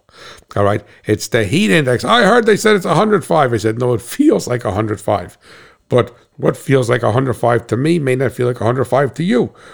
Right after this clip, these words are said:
You, you may have eighty degrees that feels like a hundred five to you." So whatever. So it's just, um, I wish they didn't get involved in it. The temperature is the temperature,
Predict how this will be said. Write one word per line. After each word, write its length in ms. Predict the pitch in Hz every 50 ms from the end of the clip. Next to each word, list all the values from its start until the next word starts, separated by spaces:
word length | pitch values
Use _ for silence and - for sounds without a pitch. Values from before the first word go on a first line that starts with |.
| - - -
You, 220 | - 110 104 107 113
you 200 | 117 120 127 123
may 180 | 123 127 117
have 240 | 104 110 117 104 - - - - -
eighty 300 | - - 160 185 196 180
degrees 500 | 139 135 135 113 127 123 123 110 107 -
that 100 | 120 107
feels 260 | - - 113 110 98
like 140 | 98 101 -
a 40 | 95
hundred 240 | 98 107 107 107 -
five 200 | 101 98 92 87
to 80 | 98
you." 40 | 95
So 180 | 90 - 151 170
whatever. 400 | 170 147 131 117 113 107 107 95
So 220 | - 127 135 160
it's 180 | 165 120 - -
just, 360 | - - 120 107 - - -
um, 160 | 95 87 - - _ _ - _ _ _ _ _ - - - - - - - -
I 100 | - 131
wish 240 | 139 156 160 120 -
they 140 | - 120
didn't 140 | 113 113 110
get 120 | 101 107 104
involved 340 | 110 101 107 104 101 104
in 40 | 104
it. 100 | 101 -
The 80 | - 95
temperature 480 | - - 143 156 117 131 127 - -
is 80 | 127 117
the 120 | 110 117
temperature, 580 | 107 - 110 110 107 - 113 - - 107 104